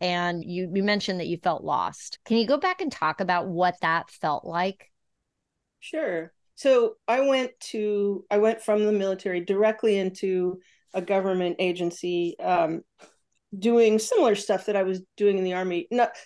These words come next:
Speaker 2: I, I shouldn't say similar stuff, no veterinary medicine. Um, but I was, it, it, we were all supporting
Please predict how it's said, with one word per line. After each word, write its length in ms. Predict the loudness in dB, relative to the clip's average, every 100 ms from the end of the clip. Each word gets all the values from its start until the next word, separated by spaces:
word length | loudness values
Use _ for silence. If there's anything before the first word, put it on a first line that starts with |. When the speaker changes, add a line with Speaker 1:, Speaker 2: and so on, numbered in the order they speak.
| -2
Speaker 2:
I, 120 | 0 2
I 80 | 2
shouldn't 240 | 2 0
say 120 | 2
similar 280 | 2 4 2
stuff, 240 | 2 0 2
no 220 | 2 4
veterinary 300 | 2 0 -2
medicine. 420 | -2 -4 -6 -10 -12 _ _ _
Um, 360 | 0 2 2 -2 -10 -2
but 180 | 2 4
I 160 | 6 6
was, 440 | 8 8 6 2 -12 _ _ _ _ _ _ _ _ _ _ _ _
it, 100 | -2 -2
it, 180 | -4 -4 -6 _ _ _ _ _ -2
we 160 | 2
were 180 | 6 6
all 320 | 4 0 -2
supporting 1400 | 0 -2 -2 _ _ _ _ -2 2 6 6 4 0 -4